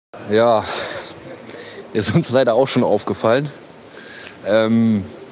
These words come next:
ja, erklären kann man das vielleicht dadurch, dass wir in der Hinrunde komplett jedes Wochenende das letzte Drittel neu besetzen mussten.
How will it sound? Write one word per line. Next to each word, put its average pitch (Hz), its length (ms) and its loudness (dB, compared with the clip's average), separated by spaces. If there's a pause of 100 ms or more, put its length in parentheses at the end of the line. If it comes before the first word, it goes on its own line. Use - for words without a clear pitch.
(340)
ja, 110 200 0
erklären 151 440 2
kann 165 160 0
man 160 100 2
das 156 160 0
vielleicht 151 320 2
dadurch, 160 320 4
dass 151 240 2
wir 151 140 4
in 139 60 0
der 135 100 2
Hinrunde 151 800 4
komplett 147 760 0
jedes 139 520 0
Wochenende 135 920 2 (500)
das 127 160 0
letzte 135 280 2
Drittel 113 280 2
neu 113 180 4
besetzen 101 380 0
mussten. 87 320 -6